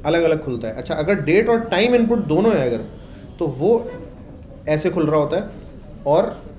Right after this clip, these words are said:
अ, इसमें भी अगर मैं एयर पे करता हूँ तो इस तरह एयर आता है, नीचे छोटा सा टाइम लिखा हुआ है। जब मैं time open करता हूँ तो देखो, time op-, input इस तरह से आ रहा है मेरे पास, ठीक है, एएम और पीएम, और ऐसे करके मैं जो भी time यहाँ पे done करता हूँ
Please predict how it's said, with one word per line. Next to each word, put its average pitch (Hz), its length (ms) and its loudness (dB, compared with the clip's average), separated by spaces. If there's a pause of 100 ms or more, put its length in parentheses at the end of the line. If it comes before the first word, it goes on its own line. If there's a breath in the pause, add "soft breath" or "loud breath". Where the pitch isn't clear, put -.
(420)
अ, 131 380 -2
इसमें 185 260 -2
भी 202 100 2
अगर 202 180 4
मैं 202 380 0
एयर 170 180 4
पे 185 100 -2
करता 196 280 0
हूँ 196 100 0
तो 196 120 -2
इस - 120 -8
तरह 202 220 0
एयर 190 140 4
आता 190 200 2
है, 180 160 0
नीचे 190 220 0
छोटा 208 240 0
सा 240 80 0
टाइम 180 280 2
लिखा 156 260 -2
हुआ 113 100 -2
है। 113 100 -8 (300 loud breath)
जब 160 160 2
मैं 226 100 2
time 214 300 2
open 240 240 4
करता 175 240 0
हूँ - 320 -6 (160)
तो 160 80 -8
देखो, 208 140 2
time 196 380 2
op-, 190 200 -8
input 165 280 -2
इस 151 120 -6
तरह 143 160 0
से 143 120 -4
आ 104 80 -4
रहा 101 80 -8
है 101 80 -8
मेरे 101 120 -10
पास, 104 280 -14 (240)
ठीक 160 100 -8
है, 185 140 -8
एएम 147 200 0
और 147 120 0
पीएम, 147 320 -4 (320)
और 135 80 -4
ऐसे 135 200 -4
करके 160 220 -2
मैं 160 120 -2
जो 147 140 2
भी 165 120 0
time 151 240 -2
यहाँ 147 140 0
पे 160 100 -2
done 139 280 -2
करता 165 260 -2
हूँ 196 160 -6